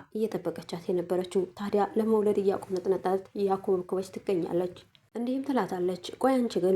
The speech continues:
ለምንድን ነው አርፈሽ የማትቀመጪው?» ትላታለች። «እኮ ምን አጠረፋው? ምን አደረግኩኝ?» ትላለች ዳጣ። «አይ ያደረግሽውንም አንቺ ታውቂያለሽ። ከናታን ጋር ለምንድን ነው የማትርቂው?» ትላታለች። «ኦ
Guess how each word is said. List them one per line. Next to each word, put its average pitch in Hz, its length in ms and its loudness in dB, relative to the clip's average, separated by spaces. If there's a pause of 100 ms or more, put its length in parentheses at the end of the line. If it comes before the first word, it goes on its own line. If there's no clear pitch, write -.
(160)
ለምንድን 233 420 2
ነው 185 180 -2
አርፈሽ 240 320 -6
የማትቀመጪው?» 185 800 -2 (180)
ትላታለች። 185 580 0 (380)
«እኮ 196 220 -4
ምን 247 160 2
አጠረፋው? 247 680 2
ምን 240 200 2
አደረግኩኝ?» 262 480 2 (120)
ትላለች 254 420 0
ዳጣ። 165 240 -6 (560)
«አይ 240 140 -4 (100)
ያደረግሽውንም 247 600 2
አንቺ 226 180 -2
ታውቂያለሽ። 180 560 -4
ከናታን 262 440 0
ጋር 175 180 -4 (140)
ለምንድን 233 340 0
ነው 170 100 0
የማትርቂው?» 175 500 -2
ትላታለች። 180 580 -4 (320)
«ኦ 196 100 -2